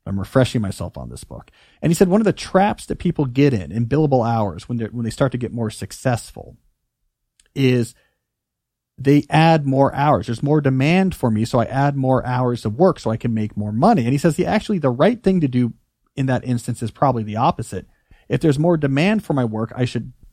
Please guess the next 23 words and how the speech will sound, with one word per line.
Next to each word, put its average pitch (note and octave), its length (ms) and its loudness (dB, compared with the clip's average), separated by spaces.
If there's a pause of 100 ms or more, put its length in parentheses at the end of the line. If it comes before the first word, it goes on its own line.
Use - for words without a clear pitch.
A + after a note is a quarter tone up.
(140)
ask B2 280 0
for A#2 140 -4
more G#2+ 240 -4
money. A2 580 -2 (1800)
And B2+ 200 2
now F#3+ 220 4
I G3+ 80 4
can D#3+ 140 0
actually C#3 360 0
reduce B2 680 2
the G3 120 -2
total F#3+ 260 4
number E3 200 0
of C#3+ 80 2
hours C#3 360 4
I'm C3+ 120 0
working C3 380 0
while A#2 240 -2
keeping C3+ 680 -2 (520)
the A#2+ 100 2
revenue B2 480 2
the G#2+ 120 -6
same. - 500 -4